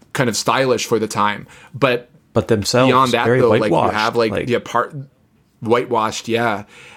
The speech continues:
Speaker 1: The abandoned house, to me, was the most <laughs> noir feeling setting of the entire film, if you think about it.
Speaker 2: Mm-hmm.
Speaker 1: Uh,
Speaker 2: Mm-hmm.
Speaker 1: and maybe the dark rain sloshed streets. Uh,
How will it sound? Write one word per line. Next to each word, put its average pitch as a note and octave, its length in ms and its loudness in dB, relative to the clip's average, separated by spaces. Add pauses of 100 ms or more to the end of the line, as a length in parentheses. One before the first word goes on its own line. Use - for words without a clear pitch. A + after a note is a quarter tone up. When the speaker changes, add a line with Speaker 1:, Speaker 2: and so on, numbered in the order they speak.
(160)
Speaker 1:
The C#3+ 300 0
abandoned D3+ 440 0
house, F3 340 -2
to - 120 -8
me, D#3 200 -4
was B2+ 180 0
the C3 80 -2
most B2+ 240 0
<laughs> C3 80 -2
noir C#3+ 400 0 (240)
feeling C#3+ 360 0
setting D#3 380 2
of B2 100 0
the C3 120 -2
entire C#3+ 400 -2
film, E3+ 440 0 (200)
if C#3+ 140 -6
you C3 80 2
think C#3 180 0
about A#2 260 2
it. A2 200 -2
Speaker 2:
Mm-hmm. G2+ 320 0
Speaker 1:
Uh, B2 340 2
Speaker 2:
Mm-hmm. F#2+ 140 -2
Speaker 1:
and C3 100 0
maybe C3+ 220 2
the A#2+ 100 -2
dark C3 320 0
rain B2+ 220 2
sloshed B2 380 -2
streets. - 480 -4 (380)
Uh, C3+ 340 0